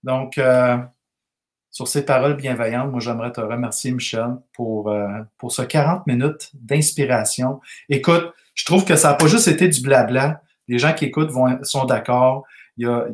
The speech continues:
t'as, tu nous as nommé des, des moments percutants de ta vie, des moments de vérité où ce que t'étais à la rencontre de toi-même, euh, qui vont faire partie de ton livre.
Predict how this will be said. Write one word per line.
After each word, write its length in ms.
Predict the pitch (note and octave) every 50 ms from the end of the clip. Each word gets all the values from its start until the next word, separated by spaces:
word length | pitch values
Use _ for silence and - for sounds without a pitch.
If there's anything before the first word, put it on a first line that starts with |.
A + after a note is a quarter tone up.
| - _
t'as, 180 | - B2+ A#2+ -
tu 160 | - - B2+
nous 160 | B2+ A#2+ A#2
as 80 | C3+ C3
nommé 280 | C3 C3+ C3 C#3 D#3+
des, 300 | D#3+ C#3+ C3+ B2+ B2 A#2+
des 120 | A#2 B2 A#2+
moments 380 | B2 B2+ B2 C3 C#3 C#3+ D3
percutants 500 | - - - D3 - - - - - D3+
de 100 | D3+ C#3
ta 200 | C#3 - B2+ A2+
vie, 120 | A2+ C#3 D3
des 120 | C3+ B2
moments 320 | A#2+ B2 A#2+ A#2+ B2+ C3+ C#3
de 100 | B2+ A#2
vérité 640 | A2 A2 C3+ C#3+ C#3 - - _ - C3 C3 D3+
où 100 | D3+ A#2+
ce 80 | - -
que 80 | -
t'étais 280 | B2+ - B2 A#2+ - C#3
à 80 | C3+
la 120 | B2+ A#2+ A2+
rencontre 380 | A#2 B2+ B2+ B2+ - D#3 D#3
de 80 | D3 C#3+
toi-même, 680 | C#3 - - C3+ B2+ C3 B2+ C3 C#3 D3 D#3 D#3 D#3 D#3 _ _ - - - - - - - - -
euh, 420 | A#2+ A#2 A#2 A#2 A#2 A#2 A2+ A2 G#2+ -
qui 260 | - - B2+ A#2+ A#2+
vont 180 | A#2 B2 C3 C#3
faire 220 | - - F#3+ F#3
partie 260 | E3 D3 - - - E3
de 80 | D#3
ton 260 | C#3 - C3 A2+ G#2+
livre. 420 | G#2 G#2 A#2+ B2+ D#3+ F3 F3 E3+